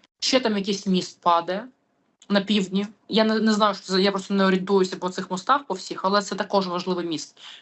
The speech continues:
Мені здається, можливо, знаєш, що показує? Навіть не міст, а оця дорога, яка від Маріуполя с-, е, будувалася, вона рік будувалася, навіть більше.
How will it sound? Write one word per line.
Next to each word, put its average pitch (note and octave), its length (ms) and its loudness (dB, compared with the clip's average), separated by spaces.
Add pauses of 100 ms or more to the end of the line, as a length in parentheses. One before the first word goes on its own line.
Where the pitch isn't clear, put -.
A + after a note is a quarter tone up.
Мені G#3+ 220 4
здається, A3+ 640 -4 (560)
можливо, G#3 440 4
знаєш, C#4 280 2
що - 120 -10
показує? F#3 440 0
Навіть G#3 280 -2
не G3 60 -2
міст, B3+ 340 2
а F3+ 40 0
оця F3 200 -2
дорога, G#3+ 440 2
яка F#3 260 2
від G3+ 140 -2
Маріуполя G3 520 0
с-, F3 340 -2
е, - 40 -2
будувалася, F#3 880 0
вона F3+ 180 -2
рік A3 200 -6
будувалася, D#3+ 560 -2
навіть E3 180 -6
більше. F#3 520 -8